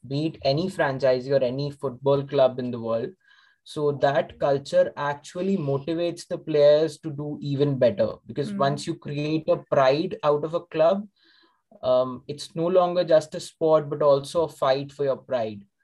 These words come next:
Speaker 1: So yeah, that's, that's all of, uh, what I want to convey as a fan. So keep on supporting, keep on building a culture among the fans. Be it, uh, you may, you can be a fan of any team. This, this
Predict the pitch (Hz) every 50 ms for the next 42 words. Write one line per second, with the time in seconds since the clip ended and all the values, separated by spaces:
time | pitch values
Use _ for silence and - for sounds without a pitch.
0 | _ _ _ _ _ _ _ - - - 143 135 131 131 127 120 113 - - -
1 | 139 127 117 120 131 131 127 123 - - - - - - - 131 131 127 - -
2 | 143 127 127 135 135 135 - - - - - 123 123 123 120 120 117 117 113 110
3 | 107 - - - 120 127 131 123 131 127 127 127 127 131 135 139 139 127 127 123
4 | 123 127 123 127 123 123 131 135 - - - 131 120 123 - 110 - _ - -
5 | 143 143 - 165 160 143 175 175 175 165 - 165 - - 151 143 - 143 156 160
6 | 156 143 147 143 - - 175 170 170 143 151 151 143 151 160 165 156 - - 131
7 | 127 123 - - 147 147 147 143 139 135 131 131 135 135 - - 127 123 123 131
8 | 139 139 - - 135 135 165 175 185 190 190 - - - - _ - 151 147 151
9 | 165 170 165 170 - - 156 156 160 180 180 180 175 190 180 175 - - 151 147
10 | 151 160 156 - - 143 147 151 160 160 143 147 135 117 110 107 - _ _ _
11 | _ _ _ _ _ _ - - 135 131 - - - 143 147 147 - - - -
12 | -